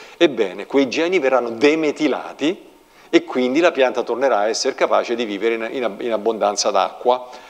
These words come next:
ma se per caso, e quindi informerà le figlie dell'anno dopo che c'è abbondanza d'acqua.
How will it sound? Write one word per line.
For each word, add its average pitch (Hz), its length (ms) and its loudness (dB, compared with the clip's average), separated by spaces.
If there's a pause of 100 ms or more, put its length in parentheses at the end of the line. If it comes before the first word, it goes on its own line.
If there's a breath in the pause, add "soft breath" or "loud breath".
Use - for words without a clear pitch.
(180 loud breath)
ma 123 180 0
se 165 280 4
per 110 200 -6
caso, 131 400 2
e - 120 -4
quindi 196 260 0
informerà 131 540 4
le 104 160 -4
figlie 120 340 -4
dell'anno 123 340 2
dopo 151 480 2 (160 loud breath)
che 143 140 0
c'è 127 160 2
abbondanza 135 640 2
d'acqua. - 360 -6